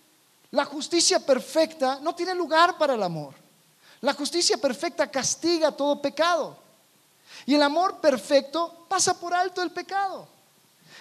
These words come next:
Entonces estas dos cosas nunca se tocan. Pero ¿qué encontramos? Encontramos que hubo un momento en la historia donde sí se encontraron, donde sí se cruzaron. Ahí está.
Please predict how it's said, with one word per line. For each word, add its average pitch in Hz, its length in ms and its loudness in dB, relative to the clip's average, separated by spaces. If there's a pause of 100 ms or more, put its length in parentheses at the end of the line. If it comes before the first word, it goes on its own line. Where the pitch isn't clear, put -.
Entonces 294 320 0
estas 311 240 4
dos 302 160 2
cosas 311 560 -2 (440)
nunca 392 240 -4
se - 120 -2
tocan. 294 500 -6 (1500)
Pero 202 160 8
¿qué 240 120 2
encontramos? 240 920 -6 (500)
Encontramos 214 420 -6
que 208 100 -4
hubo 214 160 -4
un 208 100 -6
momento 196 380 -6
en 175 60 -4
la 151 80 -4
historia 151 500 -10 (800)
donde 151 160 -14
sí 202 280 -12
se 208 100 -16
encontraron, 165 580 -10 (680)
donde 143 160 -16
sí 190 160 -16
se 185 160 -18
cruzaron. 139 440 -14 (720)
Ahí 147 60 -20
está. - 240 -20